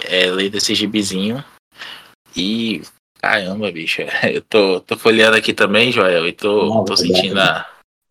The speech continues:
Speaker 2: Verdade,
Speaker 1: Oi?
Speaker 2: cara. Oi, se você for olhar direitinho, ok, é, é mérito dessa geração atual, é mérito do cinema, porque eles conseguiram provocar com aquela cena,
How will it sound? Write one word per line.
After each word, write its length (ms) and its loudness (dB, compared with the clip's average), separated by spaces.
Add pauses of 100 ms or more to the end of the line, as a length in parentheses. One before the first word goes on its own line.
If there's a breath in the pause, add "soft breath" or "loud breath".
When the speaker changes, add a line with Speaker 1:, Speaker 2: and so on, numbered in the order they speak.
(260)
Speaker 2:
Verdade, 320 6
Speaker 1:
Oi? 20 -2
Speaker 2:
cara. 240 0 (180)
Oi, 300 4
se 180 -6
você 240 2
for 140 2
olhar 180 6
direitinho, 540 4 (420)
ok, 580 4
é, 400 4
é 40 6
mérito 420 6
dessa 260 2
geração 420 4
atual, 560 6
é 60 4
mérito 400 4
do 80 -2
cinema, 640 4 (340)
porque 180 -2
eles 160 4
conseguiram 400 2
provocar 520 4
com 100 0
aquela 280 4
cena, 440 2